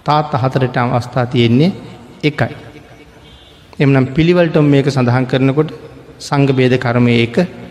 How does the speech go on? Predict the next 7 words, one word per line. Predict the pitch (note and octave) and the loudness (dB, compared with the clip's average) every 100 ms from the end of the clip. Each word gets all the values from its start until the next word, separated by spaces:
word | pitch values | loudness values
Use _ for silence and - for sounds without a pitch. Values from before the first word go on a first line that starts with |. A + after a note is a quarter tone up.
| - - - - | -20 -20 -16 -4
ලෝහිතුප්පාදක | C3+ D3 C#3 C#3+ C3 C3+ B2+ B2+ | 2 4 2 0 0 0 0 0
කර්මය | A#2+ A#2+ A#2+ A#2 | 0 0 2 2
දෙක, | A#2 B2 F3+ F#3 - - - - - | 2 0 0 -2 -4 -20 -20 -20 -8
මහරහතන් | D3+ C#3+ D3 C#3+ D3 C3+ | -2 0 0 0 2 2
වහන්සේලා | B2+ C3 C3 A#2+ | 2 0 0 0
නැසීම | A#2+ A#2 B2+ A#2+ | 0 0 0 0
තුන, | A#2+ D3+ | 2 2